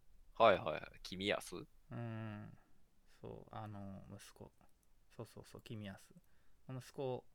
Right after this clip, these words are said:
Speaker 2: 役者としても成功してるしね。
Speaker 1: はいはいはい。
Speaker 2: で、そういう同じ芸能界線上で言うと、鶴瓶の息子も役者やってるしね。
Speaker 1: あー。
Speaker 2: お笑いはやってないけど。
Speaker 1: はいはい。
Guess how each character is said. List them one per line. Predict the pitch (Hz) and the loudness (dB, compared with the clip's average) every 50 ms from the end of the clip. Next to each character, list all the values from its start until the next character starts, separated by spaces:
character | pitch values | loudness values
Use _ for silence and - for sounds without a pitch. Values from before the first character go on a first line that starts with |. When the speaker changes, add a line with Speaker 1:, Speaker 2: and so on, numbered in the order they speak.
| - - - - - - - - - - - - - - - - - - - | -20 -20 -20 -20 -20 -20 -20 -20 -20 -20 -20 -20 -20 -20 -20 -20 -18 -16 -8
Speaker 2:
役 | - 131 123 - - | -4 -4 -4 -4 -4
者 | - - 120 | -4 -4 -4
と | - - | -4 -4
し | 117 - - | -6 -6 -4
て | - 120 | -4 -6
も | 98 87 - - - - - - - - - | -6 -6 -10 -14 -20 -20 -20 -20 -20 -20 -10
成 | - 113 104 - | -8 -8 -8 -8
功 | - 101 | -10 -10
し | 98 - | -6 4
て | - 104 | 6 6
る | 87 87 | 6 6
し | 95 | 2
ね。 | 92 | -6
Speaker 1:
は | - - | -6 -6
い | - | -6
は | 113 | -6
い | 107 | -8
は | - | -10
い。 | - - - - - - - - - - - - - - - - - - - - - - - - - - - - | -14 -18 -20 -20 -20 -20 -20 -20 -20 -20 -20 -20 -20 -20 -20 -20 -20 -20 -20 -20 -20 -20 -20 -20 -20 -20 -16 -4
Speaker 2:
で、 | 143 139 135 139 143 139 135 127 - - - - - - - - - - - - | 0 2 4 4 6 4 2 2 0 -4 -16 -20 -20 -20 -20 -20 -20 -20 -20 -16
そ | - - 180 185 214 | -6 -2 2 2 4
う | 233 | 4
い | 240 240 240 233 233 226 220 214 202 | 4 4 4 4 6 6 6 6 6
う | 185 - - - | 4 2 0 -2
同 | 151 180 202 226 | 4 6 6 6
じ | 220 202 151 | 6 2 2
芸 | - 170 185 208 233 254 247 | 6 10 10 10 10 10 8
能 | 247 247 247 247 220 | 6 4 4 4 2
界 | - - 240 233 233 220 | 8 8 10 10 10 6
線 | - - 226 226 220 208 | 2 0 0 2 4 2
上 | 196 202 202 208 202 | 4 4 4 6 8
で | 202 | 8
言 | 190 165 | 8 6
う | 135 | 6
と、 | - 127 117 113 110 104 101 95 - - | 2 0 2 2 2 0 -2 -4 -6 -6
鶴 | - - - 294 339 320 | -8 0 2 6 6 8
瓶 | 190 160 135 | 8 8 8
の | 123 117 117 117 | 6 4 2 0
息 | 117 - - | -2 -4 -8
子 | - 120 120 | -8 -6 -4
も | 117 113 113 107 101 - - | -2 -2 -2 -2 -4 -6 -4
役 | 113 120 117 - | -4 -4 -4 -4
者 | - - 117 | -6 -4 -4
や | 110 | -6
っ | - | -6
て | - - | -6 -8
る | 101 95 | -8 -8
し | - - | -8 -10
ね。 | 98 98 92 - 143 139 - - - - - - - - - - - - - - - - | -10 -12 -12 -12 -14 -16 -18 -18 -20 -20 -20 -20 -20 -20 -20 -20 -20 -20 -20 -6 6 10
Speaker 1:
あ | 143 147 151 143 127 110 92 80 78 73 - - - | 10 10 12 12 10 10 10 8 8 6 2 0 0
ー。 | - | 2
Speaker 2:
お | 147 | 4
笑 | 165 180 190 196 247 208 | 8 10 12 12 12 12
い | 170 | 12
は | 170 170 | 8 4
や | 156 | 4
っ | - - | 2 0
て | - 147 | -2 -2
な | 127 101 | -2 -2
い | 85 | -6
け | - - | -8 -12
ど。 | - | -16
Speaker 1:
は | - | -16
い | |
は | - | -18
い。 | - | -20